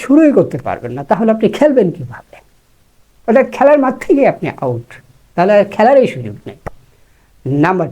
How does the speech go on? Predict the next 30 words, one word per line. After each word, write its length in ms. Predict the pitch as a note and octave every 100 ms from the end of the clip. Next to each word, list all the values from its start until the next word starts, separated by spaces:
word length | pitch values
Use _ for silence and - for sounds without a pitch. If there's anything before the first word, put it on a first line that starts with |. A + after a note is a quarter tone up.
| -
টু, 80 | F2 _ _ _ _ _ _ _ _ _ -
যে 100 | D#3+ A#3
সর্বনাশটা 460 | A#3 - A#3 A3 A#3+ - G3+
এই 60 | -
সময় 260 | A#3 E3 B2+
হচ্ছে, 280 | A#2+ - - A#3 - _ _ -
এই 60 | F#3
সময় 180 | A3 A3+
যারা 120 | A3 G#3+ G3
ইংরেজি 240 | A3 A3 A3
পারছেন 280 | F3+ F3+ G#3
না, 60 | G3+
তারা 120 | F3+ E3 F#3+
ইন্টারভিউ 320 | F#3 G#3 G3 F#3
বোর্ডে 220 | E3 G3 G3+
গিয়ে 120 | G3+ G3+
খুব 100 | D#3
ঝামেলায় 300 | B2 D#3+ F3+ E3+
পড়তেছেন। 420 | B2 - A2 C3 B2+
কেন? 120 | F#3 B3+ - _ _ _ _ -
কারণ 180 | G#3 A#3+ A#3 A3+
ইন্টারভিউ 420 | B3+ C#4+ C#4+ C4+ C4+ F3+
এখন 160 | E3 A#3+
হচ্ছে 200 | G#3+ - A3+ A3
completely 440 | E3 - F#3+ G3 D#3
in 40 | B2
English, 260 | A2 - - - - - _ -
in 60 | D#3+ D3 - D4
any 120 | D#4 A3
interview 340 | C#3 C#3+ C3